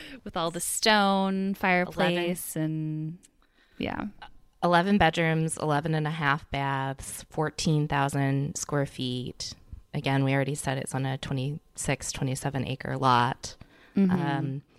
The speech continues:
Speaker 2: did you ever take Jerry Seinfeld for a Telluride, man?
Speaker 1: No, I don't know what draws him to Telluride. I mean, I guess maybe it's one of those places that, I mean, it is, like, a celebrity haven for sure.
Speaker 2: Yeah.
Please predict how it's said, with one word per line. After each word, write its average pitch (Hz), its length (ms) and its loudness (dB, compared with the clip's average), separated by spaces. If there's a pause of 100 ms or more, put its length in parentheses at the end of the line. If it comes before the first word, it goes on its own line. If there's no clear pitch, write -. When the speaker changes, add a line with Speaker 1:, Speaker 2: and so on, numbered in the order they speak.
Speaker 2:
did 208 160 -4
you 269 100 2
ever 320 220 4
take 302 300 -6
Jerry 226 260 4
Seinfeld 220 540 0
for 180 280 -4
a 156 160 -4
Telluride, 196 680 -4
man? 208 380 -8 (1200)
Speaker 1:
No, 349 380 6
I 262 160 4
don't 453 160 0
know 440 100 2
what 440 180 0
draws - 680 -4
him 202 340 0
to - 80 -10
Telluride. 160 520 -4
I - 60 -4
mean, 240 160 2
I 254 80 2
guess 285 300 -4
maybe 202 800 -4 (160)
it's - 200 -8
one 175 100 -4
of 170 60 -6
those 160 180 -10
places 165 460 -10
that, 143 460 -10 (1120)
I 208 100 4
mean, 214 160 4
it 190 140 6
is, 190 160 6
like, 170 160 2
a 151 280 4
celebrity 147 560 0
haven 139 540 -2
for - 160 -4
sure. - 320 0
Speaker 2:
Yeah. 185 240 -2